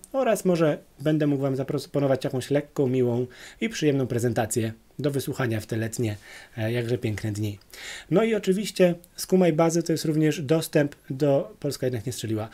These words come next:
do zamkniętych kanałów na Discordzie, czyli jeżeli chodzi o Discorda, no to tutaj mamy szereg kanałów otwartych, ale również, e, osoby, które uczestniczą w bootcampie, wiedzą, już po starcie wiedzą, że mamy też grupę kanałów otwar-, zamkniętych.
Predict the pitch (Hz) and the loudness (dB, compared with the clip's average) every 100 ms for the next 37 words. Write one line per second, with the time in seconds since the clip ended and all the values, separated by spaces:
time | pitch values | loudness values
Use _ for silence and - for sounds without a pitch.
0 | - - 139 147 165 - 180 180 175 170 | -14 -4 2 2 4 4 4 2 2 4
1 | 165 160 160 147 143 - 196 180 185 175 | 6 4 2 -2 -2 2 2 6 6 4
2 | - - - - 160 165 - 156 156 170 | -8 -20 -6 -2 2 0 0 0 0 0
3 | - 160 175 202 151 147 147 143 - 202 | 0 0 0 2 4 4 2 -2 0 0
4 | 196 180 170 170 165 160 - _ _ _ | 4 4 4 4 4 2 -12 _ _ _
5 | _ - - 151 151 139 139 139 - 151 | _ -20 -8 -2 2 4 4 2 2 0
6 | 151 147 147 156 165 - 240 240 175 131 | 0 0 0 0 -4 0 0 2 0 0
7 | 180 151 170 190 170 160 - - - - | 0 2 6 6 4 0 -2 -16 -12 -2
8 | 143 208 - 170 170 - 156 143 185 - | -2 0 0 0 0 0 0 2 0 -4
9 | 143 165 160 156 151 - 135 135 131 143 | -2 -2 0 0 0 -2 0 2 0 -2
10 | 147 147 147 135 139 127 117 123 135 151 | -2 -2 2 0 0 -6 -12 -4 2 2
11 | 131 135 117 185 131 123 139 127 147 139 | 4 0 0 -2 -4 -2 -2 0 0 0
12 | - 123 156 147 147 135 139 139 131 135 | 0 0 0 0 0 0 0 0 0 -2
13 | - 175 110 127 156 - 123 123 123 113 | -4 -8 -2 2 2 2 0 0 0 0
14 | 113 110 170 180 - 131 123 135 143 139 | -2 -6 -8 -8 -4 -2 0 0 0 0
15 | 131 135 208 | -2 0 -2